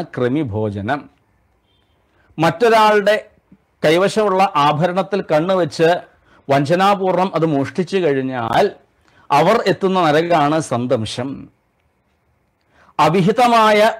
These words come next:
കാംക്ഷ, സ്ത്രീയായാലും പുരുഷനായാലും, അങ്ങനെ സംഭവിച്ചു കഴിഞ്ഞാൽ അവർ എത്തുന്ന നരകാണ് തപ്തസൂർമി. ഇരുമ്പിൻ്റെ ഒരു സ്ത്രീയുടെ വിഗ്രഹം ഉണ്ടാക്കി വെച്ചിട്ടുണ്ടാവും,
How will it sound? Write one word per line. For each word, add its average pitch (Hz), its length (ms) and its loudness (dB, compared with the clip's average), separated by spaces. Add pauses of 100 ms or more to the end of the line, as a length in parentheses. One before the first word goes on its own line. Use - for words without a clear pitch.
(140)
കാംക്ഷ, 156 300 0 (280)
സ്ത്രീയായാലും 185 800 2
പുരുഷനായാലും, 143 760 -2 (1200)
അങ്ങനെ 208 300 2
സംഭവിച്ചു 202 540 0
കഴിഞ്ഞാൽ 175 560 2 (440)
അവർ 202 160 4 (160)
എത്തുന്ന 202 280 -2 (100)
നരകാണ് 160 560 4 (500)
തപ്തസൂർമി. 131 1000 -2 (1900)
ഇരുമ്പിൻ്റെ 170 440 2 (280)
ഒരു 170 160 0
സ്ത്രീയുടെ 170 500 0
വിഗ്രഹം 143 300 -2
ഉണ്ടാക്കി 151 260 0
വെച്ചിട്ടുണ്ടാവും, 135 480 -2